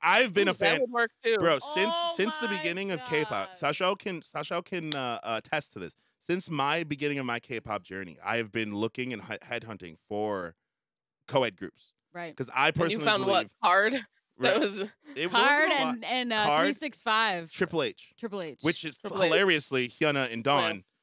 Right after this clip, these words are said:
Speaker 1: are in
Speaker 2: Yeah.
Speaker 1: that. <laughs> They're in that group. And
Speaker 2: I was like,
Speaker 1: Huey,
Speaker 2: "Does that even
Speaker 1: I love
Speaker 2: count?"
Speaker 1: you, Huey.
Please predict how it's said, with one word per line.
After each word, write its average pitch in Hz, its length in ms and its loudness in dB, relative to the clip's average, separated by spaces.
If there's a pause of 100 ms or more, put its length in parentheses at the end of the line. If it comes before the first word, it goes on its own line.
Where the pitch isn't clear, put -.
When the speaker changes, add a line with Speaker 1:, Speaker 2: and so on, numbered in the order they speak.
(220)
Speaker 1:
are 113 60 0
in 120 100 -2
Speaker 2:
Yeah. 151 240 0 (140)
Speaker 1:
that. - 1000 2
<laughs> - 40 -20
They're 220 260 2
in 220 100 2
that 196 240 0
group. 190 420 -8
And 190 160 -4
Speaker 2:
I 226 80 6
was 240 100 -2
like, 254 120 6
Speaker 1:
Huey, 226 120 4
Speaker 2:
"Does 208 120 4
that 233 160 4
even 214 160 2
Speaker 1:
I - 20 4
love 208 180 4
Speaker 2:
count?" 208 260 4
Speaker 1:
you, 190 100 0
Huey. 175 480 -2